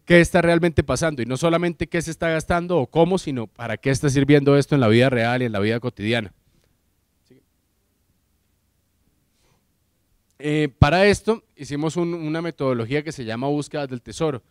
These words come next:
que son espacios participativos donde, eh, se generan unas narrativas para que la gente pueda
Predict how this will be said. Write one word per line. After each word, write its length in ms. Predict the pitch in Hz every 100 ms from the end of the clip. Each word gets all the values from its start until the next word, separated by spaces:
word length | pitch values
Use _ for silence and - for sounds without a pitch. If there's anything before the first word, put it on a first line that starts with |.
| _ _ _ _
que 100 | 147
son 160 | 143
espacios 640 | 156 147 175 165 170 175 - _
participativos 920 | - - 131 135 135 - 202 196 185
donde, 400 | 160 131 113 104 _ _ _ _
eh, 360 | - 135 135 127
se 160 | - 131
generan 420 | 120 127 147 160
unas 220 | 165 165
narrativas 580 | 165 170 165 185 175 170
para 180 | 147 135
que 120 | 117
la 140 | 107
gente 300 | 127 123 139
pueda 440 | - 165 156 151